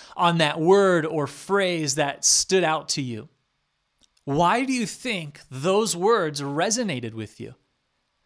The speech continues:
Reflect on the, the who or what you found yourself to be in the passage.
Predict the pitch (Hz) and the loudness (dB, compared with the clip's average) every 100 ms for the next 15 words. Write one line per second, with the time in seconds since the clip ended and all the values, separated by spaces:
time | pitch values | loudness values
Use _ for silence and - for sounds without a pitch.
0 | _ - 165 - 214 240 - 185 180 160 | _ 0 0 2 2 4 2 -2 -2 0
1 | 156 147 156 156 - 240 220 156 135 - | 0 2 2 0 0 0 2 2 -2 -12
2 | - 170 165 156 214 214 202 - - - | -2 2 4 6 4 2 -4 -6 -8 -6
3 | 185 220 202 185 156 - 170 165 - 151 | -2 -2 0 -2 0 0 0 -4 -6 -6
4 | 135 208 190 156 147 - 160 151 147 143 | -4 -4 -2 -4 -4 -8 -6 -6 -4 -4
5 | 131 - - - - | -2 -4 -6 -14 -20